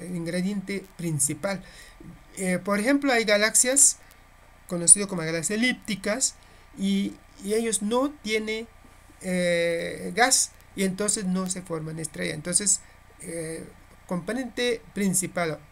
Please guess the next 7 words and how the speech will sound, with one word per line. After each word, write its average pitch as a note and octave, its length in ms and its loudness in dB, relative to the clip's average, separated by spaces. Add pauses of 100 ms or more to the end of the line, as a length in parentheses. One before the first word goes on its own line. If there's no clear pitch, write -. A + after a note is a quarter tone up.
(520)
es, E3+ 380 -6
eh, D3+ 400 -12
presencia F#3 640 -2 (260)
de D3 300 -6
gas D#3+ 420 0
en D3+ 140 -8
una D3 240 -8